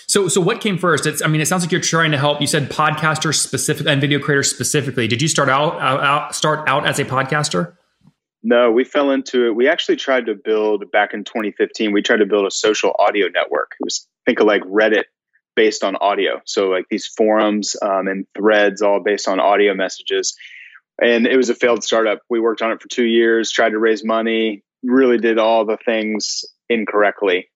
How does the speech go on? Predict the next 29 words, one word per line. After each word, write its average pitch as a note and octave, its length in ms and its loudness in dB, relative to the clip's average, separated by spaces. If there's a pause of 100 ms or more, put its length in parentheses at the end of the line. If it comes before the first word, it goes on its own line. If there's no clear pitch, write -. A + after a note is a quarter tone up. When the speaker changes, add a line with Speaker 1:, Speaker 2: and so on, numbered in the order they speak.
Speaker 2:
Um, G2+ 260 0
and A2+ 140 0
at A2 120 0
the A2+ 120 0
end D3+ 160 2
of C3 60 2
that A#2+ 180 2
project, A2 560 -2 (360)
we A#2+ 140 4
had A#2 240 2
this A2+ 180 -4
little A2+ 180 0
internal A2 420 -4
tool B2+ 320 4
that G#2+ 200 0
took C3+ 220 -2
a A2+ 60 2
lot A2 140 4
of G#2 40 0
these G#2 160 -2
audio G#2+ 320 2
clips - 600 -4
from G#2 160 -2
this G2 160 -2
startup G2+ 340 0
that F#2+ 80 -10
didn't F#2+ 180 -4
work G2 180 -2
out A2 200 2